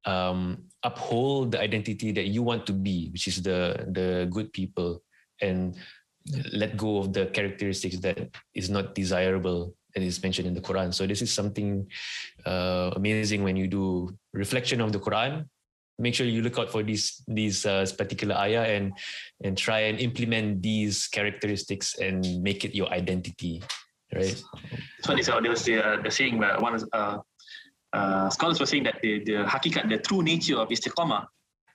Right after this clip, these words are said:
Speaker 2: is actually following the footsteps of the Prophet and the companions.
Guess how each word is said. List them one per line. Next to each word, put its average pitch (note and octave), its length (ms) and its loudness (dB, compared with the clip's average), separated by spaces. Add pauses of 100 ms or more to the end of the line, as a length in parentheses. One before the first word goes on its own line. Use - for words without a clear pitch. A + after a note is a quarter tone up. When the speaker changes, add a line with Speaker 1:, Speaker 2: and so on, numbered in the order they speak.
(360)
Speaker 2:
is B2 140 0
actually C3 640 0 (460)
following C#3 320 4
the A#2 120 2
footsteps C3+ 380 0
of A#2+ 60 0
the A2+ 40 0
Prophet C#3 300 -2
and C3 100 2
the A#2+ 60 -2
companions. G#2+ 640 0